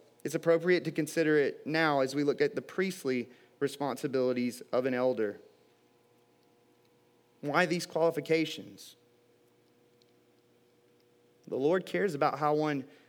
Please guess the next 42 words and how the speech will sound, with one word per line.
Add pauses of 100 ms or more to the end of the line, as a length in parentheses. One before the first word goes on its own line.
(100)
manages
his
home,
how
one
cares
for
his
little
flock, (960)
his
wife,
if
he's
married, (360)
his
children,
if
he
has
kids. (3500)
It
goes
back
to
the
parable
of
the
dishonest
manager.
"He
who
is
faithful
in
little
will
be
faithful
in
much."